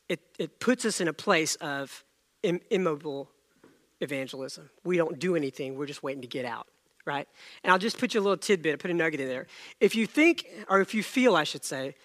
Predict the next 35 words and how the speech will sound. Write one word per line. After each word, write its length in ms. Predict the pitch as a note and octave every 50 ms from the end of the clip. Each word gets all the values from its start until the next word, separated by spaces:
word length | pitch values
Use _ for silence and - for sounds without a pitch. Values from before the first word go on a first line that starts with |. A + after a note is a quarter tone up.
| _ _ _ _
tired 600 | - - - - A#3+ A#3 A#3+ A3+ F#3+ E3 E3 - -
all 220 | D#3+ E3 F#3 G3
the 80 | G3+ F#3+
time 380 | - - F#3+ E3 D#3 C#3 C3+
because 340 | B2+ D3 - - F3 D3+ C3+
you're 240 | D3+ D#3+ D3+ C#3+ - - E3 - _
ministering 640 | D3+ F3 F#3 F#3+ G3 F#3 - - - D3+ C3+ C3 C3+
and 100 | B2+ B2+
ministering, 460 | C#3 F3+ G#3+ G3+ F#3 - - B2 - - - - - - _ -
listen, 320 | A3 A3 - F3 D3 C#3
I 120 | - D#3 D#3+
can 120 | - E3+
tell 180 | - - G#3 G3+
you 120 | G3 F#3
probably 340 | - - - F#3 F#3 F3+ E3+
what 140 | D#3 D#3 -
the 80 | F3+
problem 420 | - - - D3 C3+ C3+ C#3+ B2 A#2+
is. 300 | B2 A#2 - - - - _ _ _ _ _
You 140 | - F#3 F3
don't 140 | F3 D#3+ D#3
have 120 | D#3 C3
a 60 | C3
Sabbath 480 | - - - D#3+ C3 C3+ C3+ B2+ - -
in 80 | B2
your 140 | A#2+ B2 B2
life. 460 | B2 B2 A2 - - - - - - _ _ _ _ _ _ _ _ _ _ _ _ _ _ _ _ _ _ _ _ _ _ _ _ _ _ _ _ _ -
If 100 | F3 -
you're 80 | A#3 C4
not 180 | C#4 C4 -
resting 540 | F#3 F#3 G3+ G#3 G3+ - - A3+ G#3+ G3+ F3+
one 160 | F3+ F#3 G3
day 160 | F#3+ G3 F#3+
a 80 | E3 D#3+
week, 400 | D#3 E3 E3 F3+ F#3+ - -